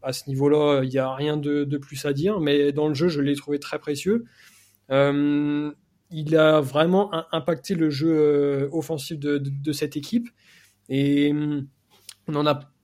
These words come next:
pas parlé encore, mais quand on voit la prestation de, de Flip ce côté gauche, c'est vrai que on, on l'a, on l'a très peu vu parce que tous les ballons passaient à droite et que Ito était vraiment dans une forme étincelante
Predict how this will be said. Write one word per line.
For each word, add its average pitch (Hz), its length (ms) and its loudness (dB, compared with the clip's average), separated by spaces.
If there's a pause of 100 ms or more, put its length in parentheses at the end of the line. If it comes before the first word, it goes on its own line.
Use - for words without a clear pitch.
(120)
pas 165 120 0
parlé 165 240 0
encore, 170 400 2
mais 143 380 -2
quand 143 240 -10
on 156 100 -4
voit 160 280 2
la 151 120 0
prestation 151 480 -6
de, 143 140 0
de 143 140 -2
Flip 147 260 -10
ce 147 100 -6
côté 143 300 -6
gauche, 220 380 0 (420)
c'est - 160 -4
vrai 175 180 2
que 147 400 2
on, 147 300 -2
on 143 100 -6
l'a, 143 420 0
on 143 80 -6
l'a 151 140 0
très 156 220 -6
peu 190 100 -8
vu 277 180 2
parce 156 200 0
que 143 260 -2
tous 143 200 -8
les 156 100 0
ballons 160 280 0
passaient 139 300 -6
à 135 80 -2
droite 190 380 0
et 139 80 -4
que 139 100 -6
Ito 143 320 -4
était 143 220 -4
vraiment 147 240 -2
dans 151 100 0
une 143 180 -2
forme 147 380 -2
étincelante 156 560 -4